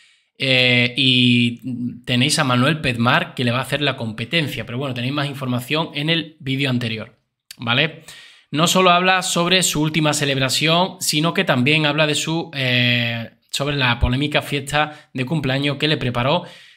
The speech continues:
Ya son, eh, las ocho, el programa donde trabajaba con Limusina Rosa incluida. Y cito palabras textuales de la ex reportera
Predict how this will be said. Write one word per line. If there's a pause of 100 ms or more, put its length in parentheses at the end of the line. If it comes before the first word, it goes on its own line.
(160)
Ya
son,
eh,
las
ocho,
el
programa
donde
trabajaba
con
Limusina
Rosa
incluida. (460)
Y
cito
palabras
textuales
de
la
ex
reportera